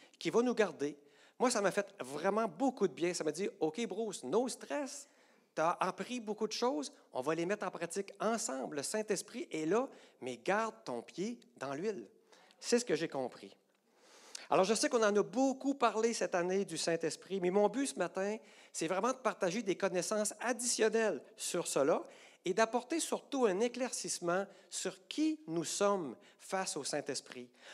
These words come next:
On a parlé beaucoup de l'Esprit de Dieu, mais je veux parler maintenant de nous vis-à-vis le Saint-Esprit. Et vous savez, je pense que ça va nous aider à fonctionner vraiment comme un croyant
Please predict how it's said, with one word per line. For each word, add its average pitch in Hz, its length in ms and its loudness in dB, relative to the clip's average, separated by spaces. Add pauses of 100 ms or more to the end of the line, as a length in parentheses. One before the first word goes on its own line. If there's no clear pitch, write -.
(100)
On 135 140 -4
a 143 80 2
parlé 180 260 0
beaucoup 180 380 -6
de 226 80 2
l'Esprit 160 540 -4 (180)
de 131 140 -2
Dieu, 165 360 -4 (340)
mais 185 280 2
je 127 80 -8
veux 233 120 -2
parler 220 440 -2
maintenant 170 380 0
de 143 160 0
nous 202 320 -2 (120)
vis-à-vis 185 680 -2
le 139 100 2
Saint-Esprit. 151 720 -4 (400)
Et 170 80 0
vous 175 60 -2
savez, 269 360 2
je - 100 -14
pense 240 220 2
que - 60 -12
ça 180 100 -2
va 175 80 0
nous 160 240 -2
aider 180 280 0
à 139 60 -4
fonctionner 165 760 -2
vraiment 208 420 2
comme 165 180 2
un 151 100 2
croyant 165 420 -2